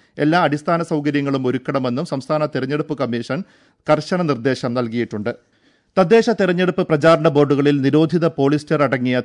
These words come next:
തുണി ഉപയോഗിക്കുന്നുവെന്ന പരാതികളിൽ തദ്ദേശ വകുപ്പ് നടപടികൾ കർശനമാക്കി. കോഴിക്കോട് ജില്ലയിൽ ഓപ്പറേഷൻ ഗ്രീൻ സ്വീപ്പ് എന്ന പേരിൽ തദ്ദേശ സ്ഥാപനങ്ങളുടെ നേതൃത്വത്തിൽ അറുന്നൂറ്റി എഴുപത്തിയാറ് പരിശോധനകൾ നടത്തുകയും ആയിരത്തി ഇരുന്നൂറ്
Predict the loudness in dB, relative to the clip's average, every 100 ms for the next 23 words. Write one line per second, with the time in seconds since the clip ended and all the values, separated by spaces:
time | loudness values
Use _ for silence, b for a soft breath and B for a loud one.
0 | -2 0 0 2 0 0 -2 -2 0 0
1 | 0 0 0 -2 -4 -4 -4 -4 0 0
2 | 0 -4 -4 -4 -2 0 0 -2 -2 -4
3 | -4 -8 -6 -6 -4 -4 -8 -14 b b
4 | b 4 4 2 0 0 2 2 2 0
5 | 0 0 -2 -4 0 0 0 -2 -2 -2
6 | -2 -2 0 -2 -4 b b -2 0 0
7 | -2 0 0 2 0 0 0 0 -2 -4
8 | -4 -2 -4 -2 -2 0 -2 2 0 2
9 | -2 0 0 0 -4 -2 -4 -4 -2 -2
10 | -2 -2 -4 -2 -4 -6 b b 2 4
11 | 4 2 2 2 2 0